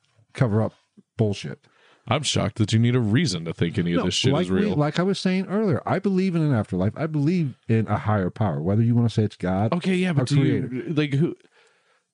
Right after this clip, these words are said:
Speaker 1: And I know
Speaker 2: It, it, I'm shocked that there's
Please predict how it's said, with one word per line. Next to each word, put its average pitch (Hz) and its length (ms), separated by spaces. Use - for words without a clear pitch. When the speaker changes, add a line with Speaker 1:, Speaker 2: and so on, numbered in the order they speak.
Speaker 1:
And 123 140
I 151 120
know 135 420
Speaker 2:
It, 147 220
it, 151 120
I'm 190 240
shocked 139 460
that 113 160
there's 104 200